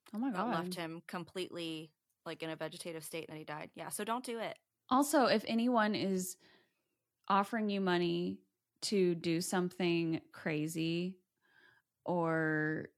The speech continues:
Speaker 1: daring you to do something that they aren't willing to do themselves,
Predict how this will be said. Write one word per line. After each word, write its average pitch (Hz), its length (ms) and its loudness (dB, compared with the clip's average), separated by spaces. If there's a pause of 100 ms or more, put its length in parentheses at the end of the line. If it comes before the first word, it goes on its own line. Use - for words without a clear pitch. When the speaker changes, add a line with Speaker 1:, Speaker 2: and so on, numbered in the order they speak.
(160)
Speaker 1:
daring 165 440 0
you 165 160 2
to 170 120 -2
do 160 220 -2
something 160 800 0
that 151 360 0
they 151 400 -2
aren't 151 260 -2
willing 147 260 0
to 170 100 -8
do 156 120 -2
themselves, 151 720 -2